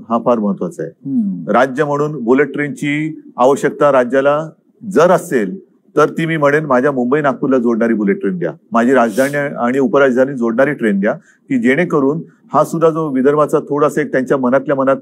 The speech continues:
Speaker 1: कारण नसताना एक दुरावा निर्माण करून दिला जाण्याचा प्रयत्न केला जातो, तो दुरावा नष्ट होईल. जसा समृद्धी महामार्ग होतो, ज्याला आता शिवसेना प्रमुखांचं नाव दिलेलं आहे, तसंच मुंबई नागपूर जोडणारं मला bullet train द्या,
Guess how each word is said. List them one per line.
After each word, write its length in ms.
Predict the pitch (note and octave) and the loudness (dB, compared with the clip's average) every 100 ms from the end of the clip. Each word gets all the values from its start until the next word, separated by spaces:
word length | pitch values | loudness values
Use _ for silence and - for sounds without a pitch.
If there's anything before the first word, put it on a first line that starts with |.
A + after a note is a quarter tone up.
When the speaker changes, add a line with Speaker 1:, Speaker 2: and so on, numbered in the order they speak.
| - | 0
Speaker 1:
कारण 240 | A#2 C3 | 0 2
नसताना 340 | B2+ - C#3 | -2 -2 -2
एक 160 | C#3+ G#2+ | -2 0
दुरावा 380 | A#2 B2 B2+ B2 - _ - | 2 4 4 0 -6 _ -4
निर्माण 300 | B2 B2 C3+ | 0 2 2
करून 280 | C3+ C3 B2+ | 0 0 0
दिला 240 | A#2+ B2+ | 0 0
जाण्याचा 340 | A#2+ A#2 A2+ B2+ | 0 -2 -2 -2
प्रयत्न 380 | C3 D3+ E3+ | 0 0 0
केला 200 | D3 B2+ | 0 2
जातो, 380 | G#2+ G2+ A2+ D#3+ _ _ D3+ | 0 -2 -6 -8 _ _ -6
तो 80 | |
दुरावा 340 | D3+ C#3+ F3 F3+ | -2 2 4 2
नष्ट 200 | D3 - | -2 -4
होईल. 220 | A2 B2+ - _ - - | -4 -4 -10 _ -14 0
जसा 260 | G#3 G3+ | 2 2
समृद्धी 400 | F#3 F#3+ G3 F#3 | 2 2 0 0
महामार्ग 380 | F#3 E3+ E3 D3 | 2 2 2 2
होतो, 240 | C#3 B2 | 0 2
ज्याला 200 | B2+ C3 | 2 4
आता 120 | D3+ D3+ | 4 0
शिवसेना 360 | C#3+ C#3+ D3+ C#3+ | -4 -4 -2 -2
प्रमुखांचं 480 | C#3 B2+ B2 A#2 | -2 -2 -2 0
नाव 160 | A2+ G#2+ | 0 0
दिलेलं 320 | G#2 F#2+ F#2+ | 0 -2 -2
आहे, 140 | F#2+ B2 - _ - | -2 -4 -8 _ -2
तसंच 360 | C3+ F#3 G3 - C#3+ | 2 2 0 -4 -8
मुंबई 320 | C#3 D#3 G3+ | -6 0 2
नागपूर 300 | F3+ F#3+ F3+ | 2 -2 -2
जोडणारं 360 | E3 E3 E3+ | -2 0 2
मला 180 | E3 E3 | 2 2
bullet 280 | D3 C#3+ C3+ | 0 0 0
train 200 | A#2+ G2+ | -2 -4
द्या, 140 | E2 | -6